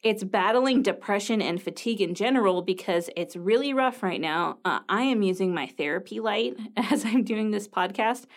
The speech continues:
because it started to get cold in Western Pennsylvania,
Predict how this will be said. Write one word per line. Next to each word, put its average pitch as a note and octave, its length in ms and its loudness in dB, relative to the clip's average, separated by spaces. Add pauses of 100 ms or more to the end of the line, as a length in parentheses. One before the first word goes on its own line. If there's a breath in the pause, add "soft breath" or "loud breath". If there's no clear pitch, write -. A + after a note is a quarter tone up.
(320 loud breath)
because G3+ 320 -2
it F3 120 -2
started G3 380 2
to A#3 80 -4
get F#3+ 240 -2
cold E3+ 480 -2
in F#3 140 -2
Western F3 280 -2
Pennsylvania, F#3 680 -2